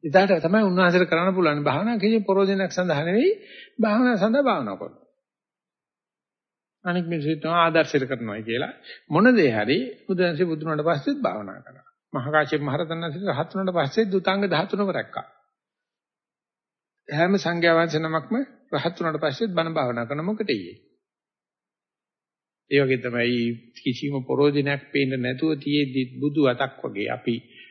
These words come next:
පරියන්කයක් සක්මනක් එදිනදා වැඩ සතියෙන් පවත්නවා නම් ඒක දෙවියන් බ්‍රහ්මයන්ට අදාහ ගන්නවත් බෑ. මේ මිනිස්සයා මොකටද මේක කරන්නේ කියලා අල්ලන්න බෑ.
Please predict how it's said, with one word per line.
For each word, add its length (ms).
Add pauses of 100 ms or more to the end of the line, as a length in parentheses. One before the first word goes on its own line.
(160)
පරියන්කයක් 720
සක්මනක් 680 (280)
එදිනදා 420
වැඩ 180
සතියෙන් 380
පවත්නවා 540
නම් 160 (400)
ඒක 280
දෙවියන් 460 (100)
බ්‍රහ්මයන්ට 540 (100)
අදාහ 400
ගන්නවත් 480
බෑ. 220 (1080)
මේ 180
මිනිස්සයා 480
මොකටද 420
මේක 240
කරන්නේ 440
කියලා 400 (380)
අල්ලන්න 380
බෑ. 220